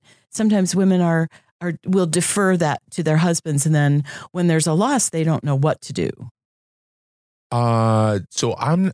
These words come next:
Speaker 2: I'm not quite sure about what the, what the motivation,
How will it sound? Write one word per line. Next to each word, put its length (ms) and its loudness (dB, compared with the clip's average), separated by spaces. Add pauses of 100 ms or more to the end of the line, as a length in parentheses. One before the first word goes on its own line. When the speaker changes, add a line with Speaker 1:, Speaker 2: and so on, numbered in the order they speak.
Speaker 2:
I'm 200 0
not 260 -2
quite 360 -2
sure 420 2
about 320 0
what 160 -4 (160)
the, 420 0
what 200 -2
the 80 -8
motivation, 1200 0